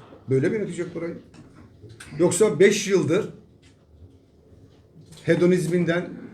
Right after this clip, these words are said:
keyfi yaşantısından, tatilinden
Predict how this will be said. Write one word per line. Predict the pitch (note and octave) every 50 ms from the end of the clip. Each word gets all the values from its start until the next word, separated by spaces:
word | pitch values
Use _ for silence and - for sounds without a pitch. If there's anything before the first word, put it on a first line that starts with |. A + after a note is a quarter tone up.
| - - - - - - -
keyfi | - D#3 D3+ D3+ D3+ D3+ F#3
yaşantısından, | F3+ E3+ - - E3+ D#3+ D3 - - - D#3+ D3+ D3 D#3+ D#3+ - - - - - - - - - - - - - E3+ - - - - - - - - - - - - - - - -
tatilinden | D3+ D3+ D3+ D3+ D3+ E3+ D#3 D#3 D#3+ D#3 D3 D#3 D#3+ D3+